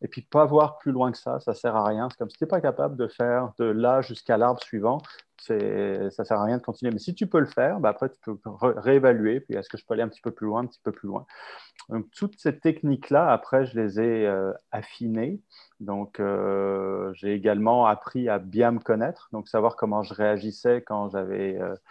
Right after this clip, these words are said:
froid, quand j'avais faim, quand j'avais soif, quand j'étais fatigué, pour justement, euh, découper ça en petits morceaux et ne pas abandonner à la première alerte, parce que sinon, il y a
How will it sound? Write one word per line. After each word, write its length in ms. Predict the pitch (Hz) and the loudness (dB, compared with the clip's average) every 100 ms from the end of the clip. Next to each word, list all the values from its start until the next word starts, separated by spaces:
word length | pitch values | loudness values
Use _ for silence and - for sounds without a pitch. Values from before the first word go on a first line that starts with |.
| - _ | -20 _
froid, 400 | - - 139 156 | -20 0 2 2
quand 160 | 151 101 | 0 -2
j'avais 200 | 98 101 | -2 -2
faim, 300 | - 131 143 | -2 -2 0
quand 140 | 117 | -2
j'avais 200 | 98 95 | -2 -2
soif, 320 | - 135 135 - | 0 2 2 0
quand 80 | 101 | -8
j'étais 220 | 101 104 | -4 -6
fatigué, 500 | - - - 104 139 156 - - _ _ - | -4 -8 -4 2 2 0 -12 -20 _ _ -6
pour 380 | 135 143 143 | 2 6 6
justement, 720 | 117 110 120 117 120 131 113 | 2 0 2 4 4 4 2
euh, 200 | 101 101 | 2 0
découper 460 | 95 107 113 - 110 | -2 -4 -6 -4 -2
ça 140 | - | 0
en 60 | 117 | 0
petits 160 | - 113 | 0 0
morceaux 380 | 104 - 139 | 0 2 2
et 60 | 120 | 2
ne 40 | |
pas 180 | 101 123 | 4 4
abandonner 460 | 113 110 101 104 120 | 6 4 4 2 2
à 40 | |
la 80 | 107 | -2
première 400 | - 107 101 95 | -2 -4 -2 -2
alerte, 360 | 98 139 - - | -2 -2 -6 -16
parce 120 | - | -14
que 80 | 107 | -14
sinon, 560 | - - - 117 127 147 | -16 -18 -8 2 4 4
il 80 | |
y 20 | |
a 80 | 104 | 2